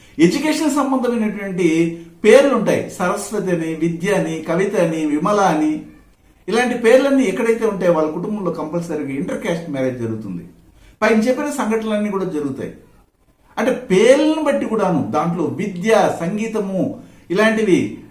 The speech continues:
ఆ, విద్యకు సంబంధమైనటువంటి విషయాలు, కళలకు సంబంధించిన విషయాలు కానీ కనెక్ట్ అయితే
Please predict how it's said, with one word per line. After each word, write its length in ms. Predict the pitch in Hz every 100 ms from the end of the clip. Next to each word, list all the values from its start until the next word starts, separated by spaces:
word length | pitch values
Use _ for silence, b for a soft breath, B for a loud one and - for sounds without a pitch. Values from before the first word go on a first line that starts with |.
| -
ఆ, 260 | 147 139 127
విద్యకు 300 | 135 170 285
సంబంధమైనటువంటి 920 | 269 233 220 208 208 190 180 175 170
విషయాలు, 380 | 151 - 185 131
కళలకు 440 | 131 202 254 262 214
సంబంధించిన 440 | 214 196 185 175
విషయాలు 360 | 156 151 170 160
కానీ 180 | 151
కనెక్ట్ 320 | 139 170 214 185
అయితే 560 | 165 139 127 127 -